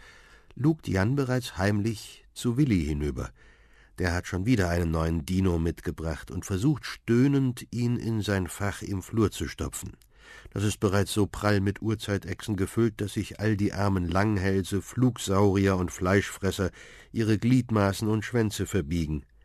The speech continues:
Kein Zweifel, Willi ist ein großer Saurier-Fan.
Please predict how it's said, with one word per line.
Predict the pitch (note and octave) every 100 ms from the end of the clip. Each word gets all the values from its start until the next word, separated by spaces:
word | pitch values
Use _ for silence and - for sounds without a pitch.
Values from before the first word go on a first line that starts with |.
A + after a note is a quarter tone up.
| _ _ - -
Kein | - C#3
Zweifel, | - C3+ E2+ - - - - -
Willi | A#2+ D#3 D#3 C3 - - -
ist | -
ein | F2+ D2+
großer | G2 C3+ - G#2+
Saurier-Fan. | G#2 G2 C#2+ C#2 B1 - - G1+ D#2